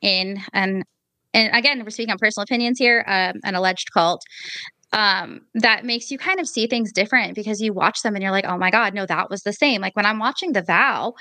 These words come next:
I'm like, "No way. Like, this whole structure of things is so similar to Worldwide Dream Builders,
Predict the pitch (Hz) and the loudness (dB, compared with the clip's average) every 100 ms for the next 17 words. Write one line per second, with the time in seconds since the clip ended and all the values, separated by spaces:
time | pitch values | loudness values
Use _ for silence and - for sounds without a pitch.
0 | - - - 262 294 277 - 233 240 262 | -16 -8 0 0 2 0 -2 -4 -2 0
1 | 277 269 269 202 202 _ 240 269 - - | 0 0 0 -2 -4 _ 0 0 -2 -8
2 | - 247 247 262 - - 220 226 - 233 | 2 4 4 2 -4 -2 -2 -2 -6 -4
3 | - 202 - 277 302 233 185 - - - | -6 -8 0 2 4 2 -6 -12 -4 0
4 | 226 - - - - 208 269 254 226 208 | 0 0 -4 -6 -6 0 2 4 2 0
5 | 208 - - - - - - 285 269 254 | 0 -6 -18 -18 -16 -6 0 2 2 0
6 | 220 208 196 208 269 294 226 202 | 0 -2 0 0 0 0 0 -2